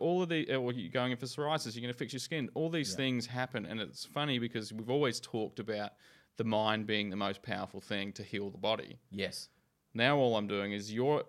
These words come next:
Speaker 1: you're identifying with me what your issues are.
Speaker 2: Yep.
Speaker 1: You're then going into a tank that's going to put your mind to work to fix those issues,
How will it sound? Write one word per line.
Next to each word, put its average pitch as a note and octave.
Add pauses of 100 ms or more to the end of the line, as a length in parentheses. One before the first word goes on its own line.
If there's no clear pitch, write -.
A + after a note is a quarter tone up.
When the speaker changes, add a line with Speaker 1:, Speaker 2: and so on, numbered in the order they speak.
Speaker 1:
you're C#3+
identifying A#2
with G2+
me C3 (360)
what A2+
your G#2+
issues G#2+
are. A#2+ (200)
Speaker 2:
Yep. G2 (140)
Speaker 1:
You're A#2+
then A2+
going A#2
into A2+
a G#2+
tank A#2+
that's G2+
going A2
to A2
put -
your A2+
mind G#2
to G#2
work G#2
to G#2
fix F3+
those G#2
issues, D3+